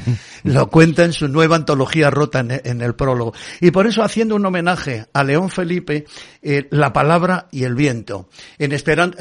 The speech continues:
todo esto viene traducido del esperanto de un libro, La Vorto kaj la Vento, que es la palabra y el viento en esperanto,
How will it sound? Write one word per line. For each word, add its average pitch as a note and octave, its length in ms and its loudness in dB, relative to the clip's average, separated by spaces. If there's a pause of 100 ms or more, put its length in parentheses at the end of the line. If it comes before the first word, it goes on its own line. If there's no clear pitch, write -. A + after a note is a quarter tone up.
todo D#3 140 0
esto D#3 240 -4
viene C#3 480 -4
traducido C#3 440 -6
del D#3 120 -4
esperanto D3 560 -4
de C3+ 140 -6
un C3 160 -6
libro, D#3 320 -2
La C3+ 100 4
Vorto D#3+ 560 2
kaj D3 140 -2
la C#3+ 120 2
Vento, D#3+ 560 -2
que A#2 180 -8
es B2+ 120 -8
la C3+ 140 -6
palabra B2+ 360 -4
y C3 40 -2
el B2 100 -4
viento C3+ 300 -6
en A2+ 80 -6
esperanto, C3+ 560 -6